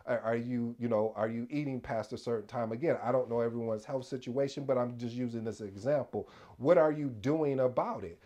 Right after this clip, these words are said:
A lot of us, we don't do things about it, but we can find every reason and every opportunity to complain about it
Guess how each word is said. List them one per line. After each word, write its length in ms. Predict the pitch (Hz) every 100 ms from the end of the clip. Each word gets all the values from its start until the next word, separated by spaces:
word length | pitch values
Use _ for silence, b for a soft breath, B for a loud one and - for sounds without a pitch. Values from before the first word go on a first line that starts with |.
| B
A 60 | 160
lot 160 | 175 165
of 120 | 151
us, 120 | 151
we 140 | 143
don't 300 | 170 147 120
do 180 | 113 180
things 320 | 170 139 120
about 320 | 117 113 113 110
it, 100 | 98
but 100 | 127
we 160 | 143
can 140 | 156 139
find 340 | 151 139 135 -
every 280 | 165 185
reason 540 | 175 165 170 139 127 127
and 140 | 135 135
every 240 | 143 156
opportunity 580 | 139 139 - 208 151 131
to 80 | 131
complain 480 | 160 143 185 190
about 340 | 135 101 90 80
it 100 | 76